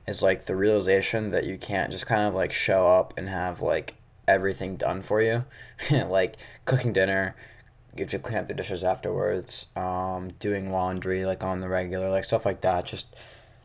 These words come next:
that blows, dude. Um, you know, c-, c-, it's, like, those things, like, as a kid that you don't really think about that, like, your mom or your dad or whoever, like, does for you.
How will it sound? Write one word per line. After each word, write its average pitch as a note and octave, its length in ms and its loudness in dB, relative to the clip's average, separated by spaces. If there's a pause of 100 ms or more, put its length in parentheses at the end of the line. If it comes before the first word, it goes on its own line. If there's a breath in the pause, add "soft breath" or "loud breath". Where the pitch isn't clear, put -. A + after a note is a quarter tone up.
(160)
that C3+ 240 12
blows, F#2 460 4
dude. G2+ 360 2 (180)
Um, F#2+ 720 0
you B2+ 120 4
know, A2+ 220 6
c-, D#2 300 -4
c-, D#3+ 60 6
it's, C#3 240 2
like, F3 80 0
those F#3 180 4
things, F#3 160 4
like, E3+ 140 4
as B2 160 10
a B2 60 2
kid A2 260 2
that F2 80 2
you F#2+ 80 0
don't F#2+ 140 0
really G#2 140 -2
think - 280 -4
about A#2 440 8 (100)
that, G2 220 6
like, F#2+ 280 2
your F#2+ 100 -4
mom F#2 460 -2 (120)
or F#2 300 -4
your F2+ 180 -2
dad E2+ 380 -2
or E2+ 100 0
whoever, F2+ 320 -2
like, F2 220 -4
does F2+ 220 0
for - 120 -4
you. A#2 220 4